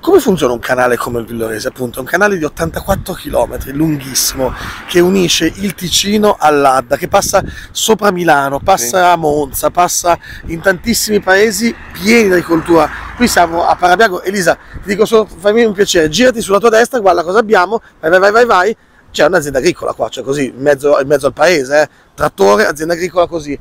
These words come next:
Speaker 1: Ed è questo, no, il, l'ambiente che attraversa per
Speaker 2: Certo.
Speaker 1: ottantaquattro chilometri un canale così. Come funziona? Come fanno gli agricoltori?
Speaker 2: Avete qua,
Speaker 1: Ah, ecco,
Speaker 2: questa
Speaker 1: vai.
Speaker 2: è una derivazione, vedete ci sono sei porte, questa è la derivazione maggiore che abbiamo sul canale Villoresi.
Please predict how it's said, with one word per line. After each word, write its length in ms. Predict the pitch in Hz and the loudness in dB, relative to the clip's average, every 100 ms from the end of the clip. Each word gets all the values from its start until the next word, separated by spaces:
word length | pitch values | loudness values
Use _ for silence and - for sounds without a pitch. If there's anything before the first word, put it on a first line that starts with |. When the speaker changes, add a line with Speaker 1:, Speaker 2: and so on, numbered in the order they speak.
| - - - | -12 -16 -2
Speaker 1:
Ed 200 | 202 202 | 0 0
è 60 | |
questo, 460 | 214 226 185 - 156 | 2 4 4 0 -2
no, 200 | 156 170 | 2 2
il, 480 | 151 143 - - - | 2 -2 -2 -6 0
l'ambiente 540 | 156 165 170 180 180 | 0 2 -2 -4 -4
che 280 | - 147 151 | -8 -4 -2
attraversa 680 | 151 147 156 151 151 147 - | 0 -2 -2 2 2 2 -2
per 140 | 170 151 | -4 -6
Speaker 2:
Certo. 160 | - | -4
Speaker 1:
ottantaquattro 480 | 160 170 151 175 170 | -2 -2 -2 -4 -4
chilometri 420 | 170 170 151 156 170 - - - | -4 -2 -2 -4 -10 -10 -8 -8
un 80 | 156 | -4
canale 260 | 180 160 | -2 -2
così. 260 | 165 165 131 - - | -4 -6 -10 -10 -6
Come 160 | - 349 | 0 0
funziona? 580 | 208 160 - 127 123 143 - - | 0 -6 -4 -4 -4 -6 -6 -2
Come 100 | - | 0
fanno 160 | 220 | 0
gli 60 | 165 | 0
agricoltori? 480 | 156 - - 117 165 | -4 -2 -2 2 2
Speaker 2:
Avete 160 | 139 107 | 2 0
qua, 280 | 120 117 | 0 0
Speaker 1:
Ah, 200 | 113 - 156 | 2 2 0
ecco, 240 | - 139 | -4 -4
Speaker 2:
questa 180 | 139 131 | 0 2
Speaker 1:
vai. 100 | 131 | 2
Speaker 2:
è 40 | |
una 100 | 127 | 2
derivazione, 640 | 113 110 104 98 - 98 90 | 0 0 2 0 0 -2 -2
vedete 300 | 92 101 - | -4 -6 -8
ci 160 | - | -12
sono 220 | 87 107 101 | -8 -6 -6
sei 260 | - 104 | -4 -4
porte, 400 | - 101 95 - | 2 2 2 -2
questa 240 | 110 113 110 | -6 -4 -4
è 40 | |
la 40 | 101 | -4
derivazione 560 | 101 110 107 - 117 | -4 -4 -6 -6 -6
maggiore 480 | 113 104 104 104 101 | -6 -6 -2 0 0
che 60 | 101 | -2
abbiamo 300 | 98 98 92 | -4 -4 -4
sul 140 | 90 | -10
canale 280 | 98 95 90 | -8 -6 -6
Villoresi. 520 | 90 90 85 82 80 | -2 -2 -4 -8 -12